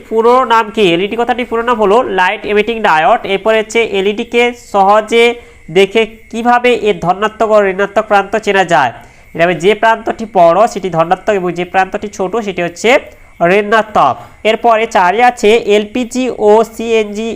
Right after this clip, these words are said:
এর পুরো নাম কি? এলপিজির হলো লিকুইফাইড পেট্রোলিয়াম গ্যাস এবং সিএনজি হলো কম্প্রেসড ন্যাচারাল গ্যাস। এরপর আছে এলপিজি অপেক্ষা সিএনজি কম বায়ু দূষণ ঘটায় কেন? এর উত্তরটি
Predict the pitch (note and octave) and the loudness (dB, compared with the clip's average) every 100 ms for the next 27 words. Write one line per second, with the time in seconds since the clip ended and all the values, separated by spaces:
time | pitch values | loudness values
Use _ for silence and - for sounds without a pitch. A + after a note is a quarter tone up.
0 | G3 F#3+ F#3 F#3 G3+ A3+ B3 - - - | -2 -2 -2 -4 2 2 2 -4 -20 -20
1 | - _ G3 G#3 F#3+ F#3 F3+ A#3 - - | -20 _ -2 -2 -4 -2 2 2 -2 -16
2 | - - - G#3 G#3 B3+ B3+ B3+ B3 B3+ | -20 -14 -2 0 0 -4 -4 0 0 4
3 | C4+ C#4 - - _ - G3+ G#3+ C4 C4 | 2 0 -8 -20 _ -2 0 0 -2 0
4 | C4 B3+ A#3 A#3+ B3 B3+ G3+ F#3 A#3 G3 | 0 0 0 0 0 2 2 0 -2 -4
5 | F#3 G3+ G3+ A3+ A3+ A#3+ A#3+ B3 G#3+ G3 | -2 -4 -4 -4 -2 0 2 2 2 0
6 | - A3+ A3+ G#3 A3 A3 G3 D#3+ G#3 D4 | 0 -2 0 -2 0 0 2 2 2 -2
7 | - - - - - - - - - - | -14 -18 -18 -18 -20 -20 -20 -20 -20 -20
8 | - - G#3+ A3 C4 C4+ B3+ C4 B3 G3+ | -20 -4 0 2 2 0 0 -2 2 0
9 | G3+ B3 C4 B3+ B3+ C4 B3+ B3+ B3+ A3+ | 0 -4 -2 -2 -2 -2 0 0 -2 -2
10 | A#3 A3+ A3 B3 C4+ - - G#3 A3 A3 | -2 -2 -4 -4 -4 -10 -2 2 2 2
11 | A3 G#3+ G#3+ A#3+ A#3 G3+ G#3+ A#3 A3+ G3+ | 0 0 -2 -6 -2 -2 0 0 0 2
12 | E3 A2+ - - - _ F3+ F3+ F3+ G#3+ | 2 0 -6 -20 -20 _ -2 0 0 -4
13 | B3 | -6